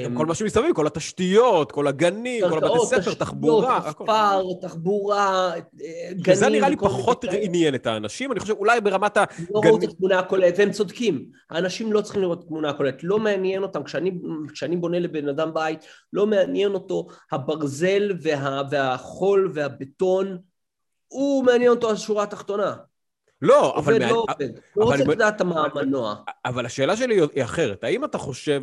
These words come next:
Speaker 1: שזה נושא שיכול, אתה יודע, שעליו אנשים ילכ-, ילכו ויעצבו בבחירות? זאת אומרת, כי כאן אנחנו רואים איזה שיפט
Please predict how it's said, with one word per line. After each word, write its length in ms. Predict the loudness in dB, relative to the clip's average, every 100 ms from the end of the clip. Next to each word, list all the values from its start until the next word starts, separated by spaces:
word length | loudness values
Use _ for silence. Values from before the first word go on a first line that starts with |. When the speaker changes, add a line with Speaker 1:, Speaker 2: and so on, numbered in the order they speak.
| -8
Speaker 1:
שזה 280 | -14 -12 -8
נושא 420 | -8 -10 -4 -4 -4 -10
שיכול, 720 | -12 -10 -8 -8 -6 -4 -6 -10
אתה 80 | -12
יודע, 300 | -4 -2 -2 -4 _ _ -14 -4
שעליו 300 | 0 2 4
אנשים 240 | 2 2
ילכ-, 160 | 2 2
ילכו 260 | 2 4
ויעצבו 340 | 4 2 0 2
בבחירות? 640 | 0 -2 -4 2 4 2
זאת 40 | 0
אומרת, 160 | -4
כי 100 | -2
כאן 160 | 0 2
אנחנו 140 | 4
רואים 140 | 4 4
איזה 160 | 2
שיפט 500 | 0 2 0 0 -14